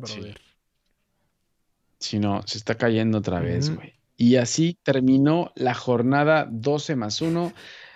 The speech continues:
Speaker 1: de la Superliga M X, que regresó, pues, la verdad es que regresó mal, ¿no,
Speaker 2: Sí,
Speaker 1: güey?
Speaker 2: pues, es que,
Speaker 1: ¿Cómo
Speaker 2: güey,
Speaker 1: viste?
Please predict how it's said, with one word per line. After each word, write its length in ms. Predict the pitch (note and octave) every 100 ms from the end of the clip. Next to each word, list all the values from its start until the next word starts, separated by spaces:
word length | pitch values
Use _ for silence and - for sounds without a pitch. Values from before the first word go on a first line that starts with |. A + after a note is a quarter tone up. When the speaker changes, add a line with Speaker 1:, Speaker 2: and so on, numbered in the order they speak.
| _
Speaker 1:
de 340 | B2+ B2 C3+ C3
la 220 | C3 B2+
Superliga 680 | - C#3 C3+ B2+ C#3 D3
M 180 | C#3 C#3
X, 280 | D3+ F3 F#3
que 160 | - B2
regresó, 640 | A2 G#2+ G#2+ - C#3+ G2 _ _ _ _ _ _ -
pues, 140 | F2
la 100 | F2+
verdad 120 | F#2
es 80 | G#2
que 140 | G2+ G#2+
regresó 380 | F2 F2 - G2
mal, 300 | F2+ E2+ G2+
¿no, 80 |
Speaker 2:
Sí, 140 | C#3 D3+
Speaker 1:
güey? 240 | D3+ D3+
Speaker 2:
pues, 200 | C#3 A#2+
es 100 | D3+
que, 200 | - D#3
Speaker 1:
¿Cómo 140 | C#3 A#2+
Speaker 2:
güey, 100 | A#2+
Speaker 1:
viste? 260 | A#2 -